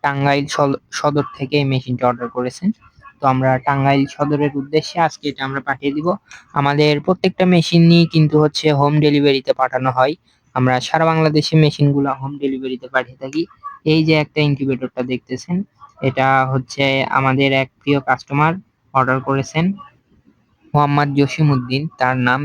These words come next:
তিনি হচ্ছে কুমিল্লার চান্দিনা থেকে অর্ডার করেছেন মেশিনটি। তিনি কিন্তু হচ্ছে একজন ব্যাংক কর্মকর্তা। তিনি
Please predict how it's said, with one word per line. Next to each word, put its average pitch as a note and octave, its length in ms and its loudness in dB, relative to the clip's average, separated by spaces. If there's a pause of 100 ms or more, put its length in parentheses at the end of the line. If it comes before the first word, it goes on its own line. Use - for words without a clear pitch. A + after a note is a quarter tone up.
(300)
তিনি B2+ 280 0 (140)
হচ্ছে B2 360 -4
কুমিল্লার C#3+ 680 2
চান্দিনা D3+ 500 2
থেকে C3+ 320 -2
অর্ডার B2 300 2
করেছেন A#2+ 400 0
মেশিনটি। B2 500 -6 (640)
তিনি C3+ 220 2 (120)
কিন্তু C#3 260 2
হচ্ছে C#3 300 -6
একজন C#3 340 -2 (120)
ব্যাংক C3+ 260 -2
কর্মকর্তা। C#3 680 -2
তিনি C3+ 320 -2